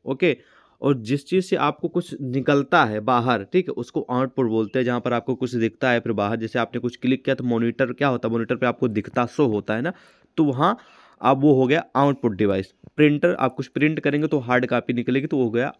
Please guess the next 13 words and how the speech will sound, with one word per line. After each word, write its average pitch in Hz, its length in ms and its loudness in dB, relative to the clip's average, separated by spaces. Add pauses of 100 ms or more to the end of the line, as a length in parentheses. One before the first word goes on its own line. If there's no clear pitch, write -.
आउटपुट, 120 520 -2
यानी 110 180 -2
कि 151 100 -2
जो 147 160 0
बाहर 113 320 2
आपको 117 260 -4
दिख 135 260 0
रहा 95 240 -2
है, 90 120 -10 (160)
ठीक 202 160 2
है, 113 160 2 (440)
चाहे 123 160 2
वो 127 220 2